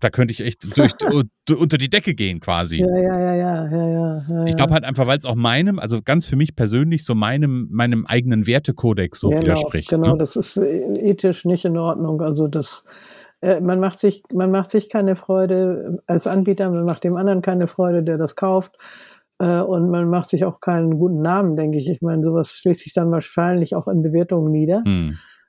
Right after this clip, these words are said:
Speaker 2: Ähm, und trotzdem arbeiten viele mit diesen, diesen Calls da, diesen Closing Calls,
Speaker 1: Mhm,
Speaker 2: ne?
Speaker 1: mhm. Ja.
Speaker 2: Also, und, und haben anscheinend ja auch Erfolg, aber vielleicht, wie lange?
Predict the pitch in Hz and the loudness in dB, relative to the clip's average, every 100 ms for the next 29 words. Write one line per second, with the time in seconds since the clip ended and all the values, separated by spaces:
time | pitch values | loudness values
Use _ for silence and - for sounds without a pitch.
0 | _ 175 160 156 151 175 170 - 190 180 | _ -2 0 0 0 0 0 2 2 0
1 | 160 190 233 165 - 143 156 156 135 147 | -2 -2 0 -2 -2 0 2 0 0 0
2 | 143 151 151 160 165 - 143 139 147 143 | 0 0 0 0 -2 -2 -2 0 0 -2
3 | - - 170 160 160 - 156 147 143 147 | -6 -4 0 0 -2 -2 0 0 0 -2
4 | 143 - 180 165 156 151 143 120 - 165 | -6 -2 0 0 -2 -4 -6 -10 -2 2
5 | 92 80 110 160 - 92 82 98 _ _ | 2 0 -2 -4 -2 -2 -2 -4 _ _
6 | _ _ _ - 107 139 147 147 156 - | _ _ _ 0 0 2 0 0 -2 -2
7 | 165 - 160 156 160 160 156 170 160 160 | -2 0 0 0 0 0 -2 0 0 0
8 | 156 165 - _ _ _ _ - 156 - | 0 -4 -6 _ _ _ _ -6 -4 0
9 | 208 175 156 165 160 175 170 190 175 156 | 0 0 -2 -4 -2 0 0 0 -2 0
10 | 190 208 | 2 0